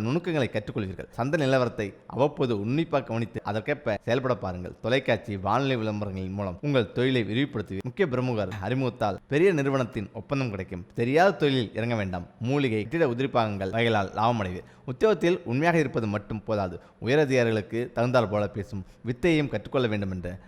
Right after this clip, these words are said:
முடிவுக்கு வருவீர்கள். உங்களின் கடின உழைப்பை மூத்த அதிகாரிகள் புரிந்து கொள்வார். சக ஊழியர்கள் உங்கள் வேலைகளை பகிர்ந்து கொள்வார்கள். இழந்த சலுகைகளையும் மதிப்பு மரியாதையையும் மீண்டும் பெறுவீர்கள். தள்ளிப்போன பதவி உயர்வு, சம்பள உயர்வு தடையில்லாமல் கிடைக்கும். இந்த குரு மாற்றம் எதிர்பாராத திடீர் யோகங்களையும் செல்வ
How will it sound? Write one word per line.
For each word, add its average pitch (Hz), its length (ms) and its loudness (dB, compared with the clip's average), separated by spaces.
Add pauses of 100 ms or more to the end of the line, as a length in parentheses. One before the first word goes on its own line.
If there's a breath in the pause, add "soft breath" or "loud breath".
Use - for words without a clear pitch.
(200 soft breath)
முடிவுக்கு 165 320 2
வருவீர்கள். 87 400 -6 (200 soft breath)
உங்களின் 151 320 4
கடின 196 280 2
உழைப்பை 139 300 2 (100)
மூத்த 165 240 0
அதிகாரிகள் 110 400 0
புரிந்து 135 220 0
கொள்வார். 90 280 -6 (180 soft breath)
சக 143 200 -2
ஊழியர்கள் 165 360 4 (160)
உங்கள் 117 220 0
வேலைகளை 127 320 4 (140)
பகிர்ந்து 131 220 0
கொள்வார்கள். 90 360 -4 (140)
இழந்த 190 280 -2
சலுகைகளையும் 123 560 0 (120)
மதிப்பு 151 260 0
மரியாதையையும் 107 600 2
மீண்டும் 135 240 2
பெறுவீர்கள். 92 440 -4
தள்ளிப்போன 185 420 4 (140)
பதவி 147 240 2
உயர்வு, 107 280 2 (160)
சம்பள 147 360 2
உயர்வு 104 260 2 (240)
தடையில்லாமல் 127 500 2
கிடைக்கும். 95 360 -8
இந்த 113 140 -2 (100)
குரு 202 180 0
மாற்றம் 131 320 2 (140)
எதிர்பாராத 135 580 4
திடீர் 170 320 2
யோகங்களையும் 110 560 0
செல்வ 151 180 0